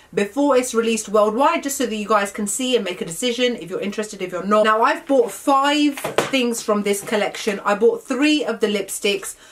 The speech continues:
and I bought both the blushes. Now, firstly, the lipsticks cost seventeen fifty each, which is, I think, the standard price of a mac lipstick. And then both the powder blushes cost twenty-three fifty. Now, first off,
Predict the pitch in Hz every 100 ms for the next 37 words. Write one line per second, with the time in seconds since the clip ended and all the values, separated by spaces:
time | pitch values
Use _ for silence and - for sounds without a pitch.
0 | - - 214 208 233 170 220 220 - -
1 | 175 170 185 190 - 156 135 147 - -
2 | - - 214 220 294 302 311 294 262 262
3 | 262 - 262 - - 240 240 233 - 233
4 | 233 226 233 226 233 226 - 214 202 262
5 | 277 - - - 214 214 208 220 220 302
6 | 269 - 226 233 214 208 196 214 202 202
7 | 185 190 190 - 208 - - 294 294 -
8 | 233 262 247 269 277 294 - 226 247 240
9 | 214 220 214 - 220 - 226 - - -
10 | - 220 214 - 208 - 214 208 202 -
11 | 240 - - 151 - - - - 220 214
12 | 208 - - 311 339 359 - 196 185 226
13 | -